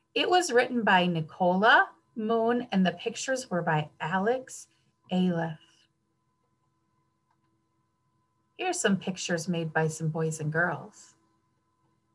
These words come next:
"My grandpa's coming to visit today," said Lucy.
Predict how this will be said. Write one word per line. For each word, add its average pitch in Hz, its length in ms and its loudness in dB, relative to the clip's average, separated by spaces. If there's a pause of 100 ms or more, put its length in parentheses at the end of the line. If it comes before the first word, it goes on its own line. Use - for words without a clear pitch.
(960)
"My 302 140 6
grandpa's 480 480 6
coming 247 300 4
to 214 60 8
visit 349 360 6
today," 196 320 6
said 185 240 2
Lucy. 233 520 0